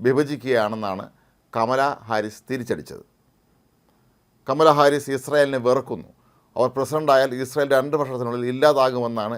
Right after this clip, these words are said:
ഞാൻ കരുതുന്നതെന്ന് ട്രംപ് പറഞ്ഞു. എന്നാൽ ഇത് തീർത്തും തെറ്റാണെന്ന് കമല തിരിച്ചടിച്ചു. ഇസ്രായേലിനെ താൻ എപ്പോഴും പിന്തുണച്ചിരുന്നതായും കമല ഹാരിസ് പറഞ്ഞു. കമല ഹാരിസിനെതിരെയുള്ള വംശീയ പരാമർശത്തിൽ അവർ എന്താണ് എന്നുള്ളത് ഞാൻ കാര്യമാക്കുന്നില്ല എന്നാണ് ട്രംപ്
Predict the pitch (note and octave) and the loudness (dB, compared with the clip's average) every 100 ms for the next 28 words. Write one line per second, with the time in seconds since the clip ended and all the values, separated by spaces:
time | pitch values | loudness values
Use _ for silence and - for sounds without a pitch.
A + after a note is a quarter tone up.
0 | - A2 G2+ F#2+ G#2+ G#2+ G2 F2+ A2 - | -8 -8 -4 -2 -2 -4 -4 -6 -10 -18
1 | _ _ _ G2 F#2+ G2 G2 - _ F2+ | _ _ _ -8 -8 -8 -12 -14 _ -14
2 | B1+ _ _ _ _ _ _ _ _ A2 | -14 _ _ _ _ _ _ _ _ -6
3 | B2+ B2+ B2 C3+ D3 C#3+ C3 B2+ C#3 C3+ | -2 -2 -2 0 0 0 0 0 2 0
4 | A2 G#2+ G#2 A2 A2 G#2 G2 F#2 E2 C#2+ | 0 -6 -8 -6 -6 -6 -8 -10 -12 -14
5 | - _ - D3 G3 G3 F#3 F#3 F3+ F#3 | -20 _ -6 8 8 10 8 6 6 6
6 | F#3 D3+ E3+ F3+ F3+ E3+ E3 D3+ C#3+ C#3 | 4 2 0 2 4 2 4 4 4 2
7 | C3+ C3+ B2+ A#2+ A2+ - F#2 C#2 - _ | 2 2 2 0 -2 -6 -6 -6 -14 _
8 | _ - B2 C#3+ C#3+ C#3 C3 C3 C3 B2+ | _ -6 -2 2 4 2 0 -2 -2 0
9 | A#2+ A#2+ A#2+ B2+ - C#3+ B2 A#2+ A#2+ A2 | 2 2 2 0 -2 0 2 2 0 -6
10 | - B2+ - _ _ _ - B2+ C3+ D3 | -8 -12 -12 _ _ _ -4 0 0 2
11 | D3+ D3+ D3+ G#2+ C3+ C3 B2+ B2 A#2+ B2 | 2 4 2 -2 -2 0 0 0 -4 -2
12 | B2 C3 D#3 C3+ B2 B2 A2+ G#2+ G#2+ A2 | 2 2 2 -2 -2 -4 -6 -2 -2 -2
13 | - G2+ G2+ G2+ F#2+ A2+ - _ _ - | -8 -10 -8 -6 -6 -10 -16 _ _ -6
14 | G#2 G2+ G2+ | -4 -4 -6